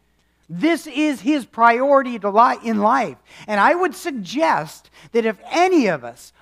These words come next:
are looking for a New Year's resolution, this might lead the way. This ought to lead the way.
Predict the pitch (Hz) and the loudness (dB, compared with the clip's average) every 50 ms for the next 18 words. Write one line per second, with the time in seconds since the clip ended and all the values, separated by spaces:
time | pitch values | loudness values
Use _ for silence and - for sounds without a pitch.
0 | _ - 196 196 196 190 214 240 311 339 - - 254 240 214 196 190 - _ 220 | _ -2 0 0 0 -2 -2 -2 0 -2 -2 -4 -6 -6 -6 -8 -8 -10 _ -4
1 | 220 226 233 240 - 202 208 202 196 202 208 220 277 311 320 320 302 285 262 262 | 0 2 2 2 2 -2 -6 -4 -4 -2 0 2 2 4 4 2 2 2 2 2
2 | 285 285 277 254 202 170 190 190 208 220 226 214 220 208 208 208 254 294 277 - | 2 0 -2 -4 -6 -10 -8 -2 0 0 0 0 -2 -6 -4 -2 0 0 0 0
3 | - 165 160 151 151 151 147 _ _ _ _ _ _ _ _ _ _ _ 160 165 | -4 -8 -12 -10 -10 -12 -14 _ _ _ _ _ _ _ _ _ _ _ -12 -6
4 | 165 285 311 285 - - 220 240 262 269 254 - - 240 254 254 269 233 190 208 | -2 -2 -2 -2 -4 -2 2 2 2 2 0 -2 -4 -2 -2 0 0 0 0 -2
5 | 196 185 214 226 220 196 156 113 104 _ _ _ _ _ _ _ _ _ _ _ | 0 2 4 4 4 2 0 -6 -12 _ _ _ _ _ _ _ _ _ _ _
6 | _ _ _ _ - 233 254 247 - - 285 320 320 339 330 - - 262 233 214 | _ _ _ _ -2 0 0 0 0 2 4 6 6 6 4 0 -6 -6 -6 -6
7 | 208 196 190 151 139 175 156 160 156 151 127 104 | -6 -6 -8 -8 -8 -6 -4 -2 -4 -4 -4 -8